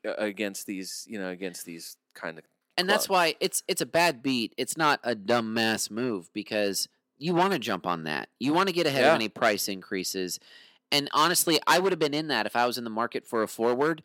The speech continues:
Speaker 2: and I'd be feeling what everyone is feeling. Instead, the postponement happens, and I get to respond to the postponement by sending out Martinez. That's just, that's just dumb luck sometimes that, that happens in F P L.
Speaker 1: Um, the,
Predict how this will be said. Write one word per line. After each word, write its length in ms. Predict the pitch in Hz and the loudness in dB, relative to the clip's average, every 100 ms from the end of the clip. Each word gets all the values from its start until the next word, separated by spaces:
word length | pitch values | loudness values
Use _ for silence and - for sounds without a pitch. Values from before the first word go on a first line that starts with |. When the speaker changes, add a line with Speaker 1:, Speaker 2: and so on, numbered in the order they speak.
| - - | -18 -4
Speaker 2:
and 120 | 123 | 2
I'd 120 | 143 143 | 2 2
be 100 | 127 | -4
feeling 520 | 143 135 127 120 110 | -2 0 0 -2 -4
what 200 | 110 120 | 0 2
everyone 420 | 120 117 117 113 | 2 2 0 0
is 120 | 104 - | -2 -2
feeling. 380 | 143 131 117 | -2 -2 -2
Instead, 540 | 107 127 - 160 156 131 | -2 -2 0 2 2 2
the 40 | |
postponement 500 | 127 131 - 147 139 | -2 -2 0 0 0
happens, 280 | 120 - 110 | 0 -2 -4
and 80 | 113 | -4
I 120 | 117 | -2
get 180 | 127 - | -2 -8
to 80 | 117 | -6
respond 800 | 110 - - - 127 123 113 101 _ - | -4 -2 -2 0 2 2 -2 -6 _ -8
to 100 | 143 | -4
the 100 | 117 | -4
postponement 760 | 123 107 - - 160 135 107 | -2 -4 -4 -2 -2 -2 -6
by 80 | 101 | -4
sending 320 | 98 117 110 | -4 -4 -4
out 140 | 101 80 | -6 -4
Martinez. 640 | 92 - 147 123 104 - - - _ | -6 -4 -4 -2 -2 -4 -10 -20 _
That's 180 | - 170 | -4 -2
just, 220 | 156 139 | 0 -2
that's 160 | 165 175 | 0 0
just 220 | 139 - | -2 -2
dumb 200 | 101 90 | 0 0
luck 300 | 82 76 - | 0 -2 -2
sometimes 520 | - 80 - 69 67 | -6 -8 -8 -10 -8
that, 220 | 73 67 - | -8 -8 -6
that 140 | 80 | -8
happens 420 | 76 73 - 67 69 | -6 -8 -8 -14 -12
in 80 | |
F 180 | 62 - - | -12 -14 -16
P 120 | 60 | -16
L. 200 | 57 - _ | -16 -20 _
Speaker 1:
Um, 440 | 131 131 127 123 - _ _ _ | 0 4 2 0 -8 _ _ _
the, 200 | 147 120 | -4 -4